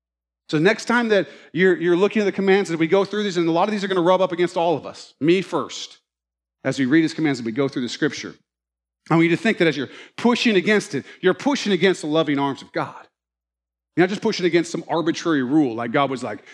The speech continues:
"Should we allow adultery or not? Let's flip a coin. Heads, no adultery." It, it's not how he did it. These things flow from the nature of who God is, and they're about our human flourishing because we're made in his image and likeness. It's about love.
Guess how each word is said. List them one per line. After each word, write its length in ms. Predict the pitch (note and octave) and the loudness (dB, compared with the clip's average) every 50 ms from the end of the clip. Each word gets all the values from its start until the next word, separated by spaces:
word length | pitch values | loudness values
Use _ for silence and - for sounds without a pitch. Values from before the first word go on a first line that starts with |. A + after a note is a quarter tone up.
| - - - _ | -20 -20 -20 _
"Should 240 | - - - A#2+ A2+ | -10 -6 -4 -2 2
we 200 | C3+ D3 D#3 D#3+ | 2 4 4 4
allow 320 | C3 C3+ C#3+ D3+ E3 F3 F3+ | 2 2 2 2 2 2 0
adultery 480 | E3 C#3+ D#3+ F#3+ G3+ G3+ - A#3+ A3+ | 0 0 0 0 0 0 -2 -4 -2
or 100 | A3+ A3+ | -2 -2
not? 320 | G#3+ A#3 C4 D3+ F#2+ C2 F2+ | 0 0 0 0 0 -2 -4
Let's 160 | G#2 - - | -10 -8 -6
flip 180 | - C3+ B2+ | -6 -4 -4
a 40 | D#3 | -4
coin. 440 | C3+ - F#3+ D#3+ B2+ G#2 F2+ F2 - - | -2 0 2 2 2 0 -2 -6 -4 0
Heads, 380 | F3+ G3 C#3 A2+ G#2 - - | 2 2 2 0 -4 -10 -14
no 180 | A#2 A2+ A2+ A2+ | -12 -10 -8 -8
adultery." 460 | A#2 A2 G#2+ F2 F2 - - - - _ - | -8 -8 -10 -12 -14 -16 -20 -20 -14 _ -8
It, 120 | C3+ C#3 | -4 0
it's 220 | F#3+ F#3 E3 - E3 | 0 0 -2 -2 -2
not 140 | A3+ F#3+ | -2 0
how 80 | F#3+ F#3+ | 0 0
he 80 | F3 E3 | -2 -2
did 160 | A3+ G3+ B2+ | -2 -4 -4
it. 160 | - - _ _ _ _ _ _ _ _ _ _ _ _ - | -6 -12 _ _ _ _ _ _ _ _ _ _ _ _ 0
These 220 | F#3+ A#3 A3+ - | 0 0 0 0
things 240 | - G#3+ F#3 E3 - | -2 -2 -2 -2 -4
flow 320 | - - - A3 A3 G#3+ | -8 -4 0 2 2 2
from 160 | - - E3 | 0 -2 -4
the 80 | D#3 D3+ | 0 2
nature 280 | D#3 F3+ G3 - - D#3+ | 2 0 0 -2 -4 -8
of 80 | B2+ | -6
who 160 | - F#3+ G3 | -6 -6 -4
God 240 | C#3+ E3+ D3+ C#3+ D3+ | -2 -2 -2 0 2
is, 220 | F3 G#3+ F#3+ D#3 D3+ | 2 2 2 2 -2
and 140 | D#3 D#3+ | -4 -2
they're 120 | E3 D3+ C#3+ | -2 -2 -2
about 300 | C3 B2 C#3+ F#3+ - - | -2 -4 -4 -4 -4 -6
our 120 | D3 C#3 | -8 -8
human 420 | - - - G#3 F#3+ F3 D#3+ D3 - | -8 -8 -6 -2 0 0 0 0 -2
flourishing 1040 | - - - - - - - F3 F#3 G#3+ A#3+ B3 A#3+ G3 - - - C#3 G2 E2 - _ _ - | -8 -16 -20 -18 -16 -10 -4 0 2 2 4 4 2 2 0 -2 -6 -8 -10 -12 -16 _ _ -4
because 240 | D#3+ - E3+ C3+ | -4 -2 -2 -2
we're 80 | D3 D3 | 0 2
made 180 | D3 E3+ E3+ D#3 | 2 2 2 2
in 60 | D#3 | 0
his 120 | C3+ B2+ | -2 -2
image 260 | D#3 E3 E3 D3 - | -2 -2 -2 -2 -4
and 120 | C#3 C#3+ D#3 | -4 -6 -6
likeness. 680 | E3+ F#3+ - - - A2 - - - - - - - _ _ _ _ _ _ _ _ _ _ _ _ _ _ _ _ _ _ _ _ - | -6 -8 -10 -12 -14 -18 -16 -14 -14 -14 -14 -16 -20 _ _ _ _ _ _ _ _ _ _ _ _ _ _ _ _ _ _ _ _ -12
It's 140 | C3 - - | -10 -8 -6
about 400 | C#3 C#3+ C#3+ D#3+ - - _ - | -4 -4 -4 -4 -6 -10 _ -6
love. 500 | C#3 B2+ A#2+ A2 - - - - - | -4 -4 -4 -6 -8 -12 -18 -20 -20